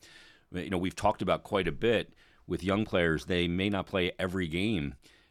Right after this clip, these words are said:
but there's gonna be opportunity because you're not going to get through an N H L season without players dealing with some injuries and having to miss time,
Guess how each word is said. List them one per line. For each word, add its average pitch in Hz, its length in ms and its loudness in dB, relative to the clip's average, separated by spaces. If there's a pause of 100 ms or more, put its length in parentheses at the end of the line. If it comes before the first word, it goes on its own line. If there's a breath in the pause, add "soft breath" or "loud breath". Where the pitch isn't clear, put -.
(120)
but 92 120 -4
there's 104 180 0
gonna 156 180 4
be 117 140 2
opportunity 104 680 0
because 78 380 -4
you're 85 100 0
not 101 300 4
going 113 320 2
to - 120 -10
get 76 320 -4
through 80 200 -2
an 78 60 0
N 76 120 -2
H 76 180 -4
L 69 120 -2
season 80 520 0 (460 soft breath)
without 98 420 4
players 85 380 2
dealing 87 360 0
with 78 100 -4
some 78 160 -2
injuries 80 380 -2
and 80 100 -6
having 76 300 -4
to 80 60 -6
miss 78 240 -6
time, 104 400 -4